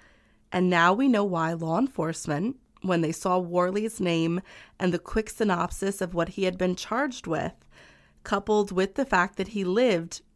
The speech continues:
less than a mile from the abduction site, they, kn-, like, now you're like, "Oh, that's why they went there <laughs> first."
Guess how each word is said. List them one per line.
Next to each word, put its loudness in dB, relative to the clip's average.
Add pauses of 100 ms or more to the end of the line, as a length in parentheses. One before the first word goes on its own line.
(180)
less 0
than -2
a 2
mile 2
from -6
the 0
abduction -4
site, -6 (600)
they, 6
kn-, 2 (320)
like, 0
now 6
you're 4
like, 0
"Oh, 8
that's 4
why -2
they -4
went -10
there -4
<laughs> -12
first." -10